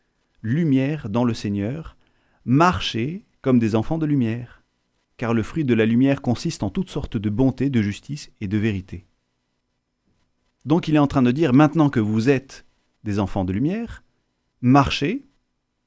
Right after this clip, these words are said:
comme ce que vous êtes. Avant, on était dans les hautes sphères, assis avec Christ dans les lieux célestes, mais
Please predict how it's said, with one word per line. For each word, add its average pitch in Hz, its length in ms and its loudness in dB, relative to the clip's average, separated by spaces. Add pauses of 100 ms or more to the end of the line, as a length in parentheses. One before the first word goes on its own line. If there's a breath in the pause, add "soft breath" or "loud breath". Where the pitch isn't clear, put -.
(140)
comme 180 260 2
ce - 140 0
que 151 120 6
vous 151 240 4
êtes. - 340 -4 (2250)
Avant, 151 280 4
on 120 180 4
était 117 180 0
dans 117 120 4
les 120 100 6
hautes 135 140 6
sphères, 151 380 -4
assis 151 320 -2
avec 113 160 0
Christ - 320 -6
dans 104 140 -2
les 107 140 0
lieux 113 160 4
célestes, 120 440 -4
mais 127 260 -2